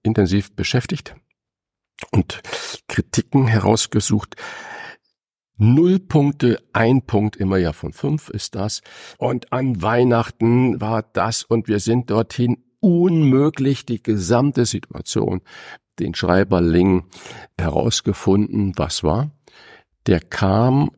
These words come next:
am Weihnachtstag zu einem Restaurant, hatte nicht reserviert,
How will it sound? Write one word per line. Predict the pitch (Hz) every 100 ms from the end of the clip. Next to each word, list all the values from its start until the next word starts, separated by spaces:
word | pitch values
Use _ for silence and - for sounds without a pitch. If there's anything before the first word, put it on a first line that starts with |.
| _ _ _
am | 101 127 143 147 135 120
Weihnachtstag | 90 95 113 117 - - - 113 -
zu | - -
einem | - 78 80 82
Restaurant, | 65 - - 71 123 190 _ _ _
hatte | - 101 -
nicht | 76 92 123 -
reserviert, | 127 - 127 82 92 120 -